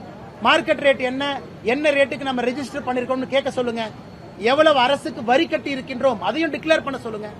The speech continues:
அதையெல்லாம் செய்யணும். எந்த வரி பணமும் மக்கள் பணமும் இல்லாம இவ்வளவு வெளிப்படைத்தன்மையாக நான் இருக்கின்றேன். என்னுடைய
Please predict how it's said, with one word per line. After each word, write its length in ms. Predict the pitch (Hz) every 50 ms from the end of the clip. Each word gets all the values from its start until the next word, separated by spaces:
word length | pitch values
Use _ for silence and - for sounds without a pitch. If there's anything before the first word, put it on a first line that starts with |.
| - - - - - - - -
அதையெல்லாம் 540 | 185 214 240 254 269 311 339 349 359 359 -
செய்யணும். 340 | - 311 277 285 240 190 - - - - - - - - - - 160
எந்த 360 | 190 233 277 311 311 339 320
வரி 280 | 262 262 262 311 330
பணமும் 460 | 285 - 302 302 294 285 302 339 320 262
மக்கள் 380 | 226 233 - - 311 320 311
பணமும் 420 | 240 254 269 269 277 302 311 285 226
இல்லாம 520 | 220 247 269 294 277 247 208 190 202 240 269 247 - - - - - - - -
இவ்வளவு 560 | 202 247 285 294 330 339 330 339 320 269 254
வெளிப்படைத்தன்மையாக 840 | 262 320 320 - 311 311 311 247 - 269 262 262 269 269 269 262 254
நான் 160 | 247 233 226
இருக்கின்றேன். 420 | 220 220 - - 214 202 185 165 - - - - - - - - - - -
என்னுடைய 420 | 220 247 277 269 262 262 254 233